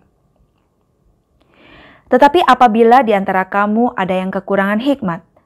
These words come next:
hendaklah ia memintakannya kepada Allah, yang memberikan kepada semua orang dengan murah hati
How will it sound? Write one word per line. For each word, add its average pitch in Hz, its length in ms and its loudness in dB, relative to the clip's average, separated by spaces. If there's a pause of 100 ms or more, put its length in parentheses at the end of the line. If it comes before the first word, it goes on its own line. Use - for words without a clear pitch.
(320)
hendaklah 214 640 2
ia 220 160 0
memintakannya 208 880 -4
kepada 180 320 -6
Allah, 175 400 -6 (560)
yang 175 160 -8
memberikan 220 480 0
kepada 247 320 -2
semua 240 400 0
orang 240 240 2
dengan 208 320 -2
murah 277 320 0
hati 214 560 -4